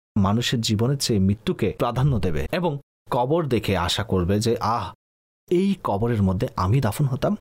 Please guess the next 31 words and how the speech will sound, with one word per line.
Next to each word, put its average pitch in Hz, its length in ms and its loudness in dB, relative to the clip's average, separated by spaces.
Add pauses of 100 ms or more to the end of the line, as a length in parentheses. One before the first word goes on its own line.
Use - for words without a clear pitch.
(580)
লোকেরা 147 440 0
সেই 151 220 0
যুদ্ধ 127 480 0
ফিতনা 147 400 -2
হতে 113 340 0
এত 113 240 -4
পেরেশান 165 640 0
হবে 107 340 0
যেখানে 120 440 0 (360)
এই 170 120 0
সব - 300 -2
কিছু - 340 -4
ঘটছে। - 560 -2 (760)
অর্থাৎ 190 260 -6
ফোরাত 160 420 -2
নদী 175 180 0 (260)
এটি 160 180 0
কোনো 202 220 2
সাধারণ 151 520 0
নদী 101 280 0
নয়, 85 240 0 (360)
বরং 127 220 2
ফোরাত 110 500 -2
নদী 107 160 2
হলো 127 300 0 (380)
জান্নাতি 101 480 2
নদী 90 240 2
এবং 131 220 2 (420)
কিয়ামতের 143 480 0
পূর্বে 107 280 2
সেটাকে 120 400 -2